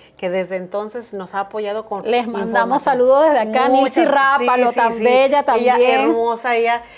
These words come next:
Speaker 1: Entonces empezamos a tener nuestras primeras reuniones. Ah, vamos allá a Charleston a conocer las chicas de allá. Vamos para acá. Entonces ahí surgió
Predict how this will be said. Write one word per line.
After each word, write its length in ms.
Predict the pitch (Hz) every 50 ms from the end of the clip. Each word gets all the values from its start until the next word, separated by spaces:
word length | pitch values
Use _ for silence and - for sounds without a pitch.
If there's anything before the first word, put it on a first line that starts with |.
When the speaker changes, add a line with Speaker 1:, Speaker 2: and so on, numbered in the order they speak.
| - - 214
Speaker 1:
Entonces 360 | 208 240 254 262 339 339 294
empezamos 460 | 262 220 240 240 - 240 247 269 269
a 60 | 240
tener 200 | - 220 233 226
nuestras 280 | 240 247 254 254 247 247
primeras 400 | 240 247 247 254 262 269 285 285
reuniones. 640 | 320 285 262 254 254 254 262 262 269 - - - _ _ -
Ah, 160 | - 262 311
vamos 260 | 349 370 392 392 -
allá 180 | 359 302 277 285
a 60 | 302
Charleston 460 | - 349 294 277 311 330 - 262 226
a 60 | 220
conocer 500 | - 233 226 233 233 240 247 247 233 220 -
las 220 | - 214 208 208 208 -
chicas 240 | 226 - 247 240
de 80 | 220 214
allá. 220 | 190 180 180 - - - - - _ -
Vamos 380 | 240 302 370 453 453 415 -
para 220 | - 262 240 220 226
acá. 200 | 226 214 202 196
Entonces 340 | 202 233 240 233 262 285 262 -
ahí 340 | 220 220 220 233 247 262 262
surgió 520 | - 302 262 262 - - 262 247 262 262